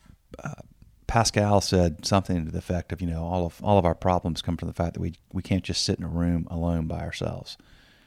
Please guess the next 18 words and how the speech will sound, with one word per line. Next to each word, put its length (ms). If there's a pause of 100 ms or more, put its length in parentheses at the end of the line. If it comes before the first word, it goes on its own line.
(600)
And 140
that 120
was 140
a 60
really 160
profound 500
statement, 400
meaning 220
that, 180
you 60
know, 220 (920)
we, 380 (1080)
instead 380
of 80
just 260 (260)
keeping 340
things 280
simple 420